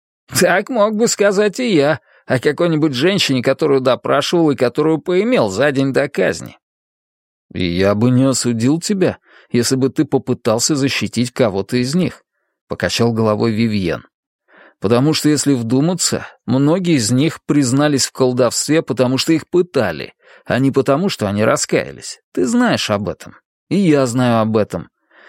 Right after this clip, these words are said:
Каждый инквизитор, хоть мало-мальски разбирающийся в людях, угодивших к нему на допрос, знает об этом, но прикрывается признаниями арестантов как своей личной защитой».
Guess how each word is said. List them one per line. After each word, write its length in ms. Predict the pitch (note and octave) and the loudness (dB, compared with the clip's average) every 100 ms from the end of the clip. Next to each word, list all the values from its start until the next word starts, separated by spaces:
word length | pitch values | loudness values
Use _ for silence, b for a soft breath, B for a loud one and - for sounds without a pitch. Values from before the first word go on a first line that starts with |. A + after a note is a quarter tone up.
| b _ | b _
Каждый 460 | C3+ D3+ F3 F#3 | 0 2 2 0
инквизитор, 640 | G3 E3+ F3 D3+ F#3 F#3 A2+ | 0 2 0 2 0 0 -2
хоть 260 | - C#3 D3 | -2 -2 0
мало-мальски 760 | C#3 G#2 G2 G2 D3+ B2 - | 0 2 0 0 -2 -2 -2
разбирающийся 840 | G2+ G2 A2 C3+ D3+ B2 - - G2+ | -2 -2 0 2 2 0 -2 -2 -2
в 80 | |
людях, 360 | A2+ G3 - - | 0 0 -2 -4
угодивших 560 | A2 B2 A#2+ C#3 - - | 0 0 0 -2 -4 -4
к 80 | |
нему 200 | B2+ C3 | -2 0
на 120 | B2 G#2 | 0 0
допрос, 560 | G2 - - F2+ - - b b b | -2 -2 -2 -2 -4 -10 b b b
знает 640 | B2+ A2+ B2+ B2 B2 C#3 C#3+ | -2 2 2 2 0 0 -2
об 220 | C3 G2+ | -2 -2
этом, 320 | E2+ - - - _ _ _ - | -6 -8 -16 -18 _ _ _ -6
но 320 | G#2+ C#3 D#3+ | 0 2 0
прикрывается 720 | F3+ F3 F3+ G3+ G3+ - - | 0 0 0 2 2 0 -4
признаниями 680 | - A#2 A2+ D#3+ D3+ C3+ B2 | -8 -4 0 0 0 0 0
арестантов 640 | A#2 A2+ - F3 F3+ - | 0 -2 -2 -2 -2 -8
как 160 | - - | -10 -6
своей 320 | - A#2 B2+ | 0 0 0
личной 400 | C3 C3 - C#3+ | 0 -2 0 0
защитой». 640 | C3 D3 D3+ - F3 C#3+ | 2 0 0 -2 -4 -8